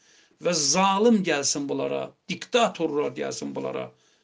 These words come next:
hakimiyyətdə olsun və onların rəhbərliyin bunlar götürsün öhdəsinə. Üçün istər-istəməz özü əgər zalıma, zülmkara, fasiqə, şərabxora, qumarbaza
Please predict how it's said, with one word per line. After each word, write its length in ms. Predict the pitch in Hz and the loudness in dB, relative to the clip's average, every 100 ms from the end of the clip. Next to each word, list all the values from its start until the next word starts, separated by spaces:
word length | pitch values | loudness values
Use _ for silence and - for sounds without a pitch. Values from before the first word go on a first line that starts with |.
| _ | _
hakimiyyətdə 680 | 156 135 - 143 135 117 - | -6 -4 -4 -4 -4 -6 -10
olsun 340 | 131 - 131 123 | -10 -12 -16 -8
və 120 | 131 | -6
onların 320 | - 139 156 160 | -2 0 0 0
rəhbərliyin 680 | 131 127 151 151 170 214 214 - _ _ - | -2 -2 -2 0 0 0 -2 -8 _ _ -6
bunlar 260 | 143 165 160 | 0 0 0
götürsün 440 | 131 135 - 135 | -8 -8 -12 -14
öhdəsinə. 440 | 120 - - - _ _ _ _ _ _ _ _ _ _ _ _ - | -14 -16 -16 -18 _ _ _ _ _ _ _ _ _ _ _ _ -8
Üçün 220 | 147 - - | -6 -6 -6
istər-istəməz 880 | - 190 208 185 170 180 208 185 - _ _ _ - | -2 0 0 0 -2 2 2 0 -10 _ _ _ -2
özü 380 | 185 180 175 247 226 - | 2 2 2 2 2 0
əgər 320 | 185 180 165 | -4 -2 -2
zalıma, 680 | 143 135 165 165 165 165 165 | -2 2 4 4 2 2 2
zülmkara, 720 | 151 143 170 165 160 160 160 156 | 2 -2 -4 -2 -2 0 2 0
fasiqə, 720 | 156 170 160 - 151 170 165 147 _ _ _ | 0 0 0 -2 -4 -2 0 -2 _ _ _
şərabxora, 760 | - - 156 165 143 - 160 165 156 | -10 0 2 2 0 0 4 4 4
qumarbaza 720 | 160 165 165 160 160 151 170 | 2 4 4 4 2 4 4